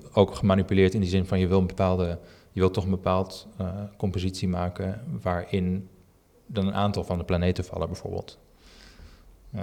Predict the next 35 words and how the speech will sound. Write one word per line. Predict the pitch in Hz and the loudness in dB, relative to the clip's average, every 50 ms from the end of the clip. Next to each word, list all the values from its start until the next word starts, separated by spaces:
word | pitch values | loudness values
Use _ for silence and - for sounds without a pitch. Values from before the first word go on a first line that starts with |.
| 90 90 | -8 -8
en | 92 92 92 | -6 -2 0
niet, | 92 92 - - - | 0 0 -2 -4 -4
niet, | - 90 90 - - - - - - - - _ - - - _ _ 202 131 | -4 -4 -4 -6 -8 -14 -14 -14 -16 -20 -20 _ -20 -20 -20 _ _ -8 -6
eh, | 107 90 87 87 87 87 85 82 82 - _ _ _ _ _ _ _ _ _ _ _ _ | -6 -4 -4 -6 -6 -8 -8 -10 -14 -18 _ _ _ _ _ _ _ _ _ _ _ _
niet | - 92 - | -6 -4 -2
één | - 92 87 | 0 0 0
of | 87 - | -2 -4
twee, | - - 98 85 80 | -2 0 0 0 0
zeg | - 87 | -2 -4
maar. | - 92 87 | -4 -2 0
En | 90 | 0
de | 90 90 | 0 2
zon | 87 101 107 120 123 131 127 | 2 2 2 2 0 -2 -4
staat | - - 107 104 | -2 -2 -2 -2
dus | - 101 - | -2 -2 -2
op | 107 101 - 104 | -2 -2 0 0
elke | 101 104 101 - - | 0 0 0 -2 -4
ook | 104 104 104 - | -4 -4 -4 -4
afgebeeld | - 107 - - - 98 101 104 117 113 - - - - - - _ _ _ _ _ _ | -6 -8 -6 -6 -6 -2 -2 -2 -2 -2 -6 -10 -18 -20 -20 -20 _ _ _ _ _ _
als | 110 98 92 | -6 -4 -4
een | 90 | -4
soort | - - 104 101 - | -4 -4 -4 -4 -4
van, | - 101 92 92 95 - | -4 -4 -4 -4 -4 -4
niet, | 107 104 107 110 | -2 -2 -2 -2
niet | 127 120 120 120 | -2 -4 -6 -6
per | - | -4
se | - 120 | -4 -2
in | 117 | 0
het | 98 87 | 0 0
midden, | 113 123 135 139 | 0 0 0 0
maar | 127 104 95 90 | 0 -2 -2 0
dat | 104 101 | -2 -2
is | - - | -4 -6
dan | - 98 95 | -8 -6 -6
het, | 95 92 - - - | -6 -8 -10 -14 -18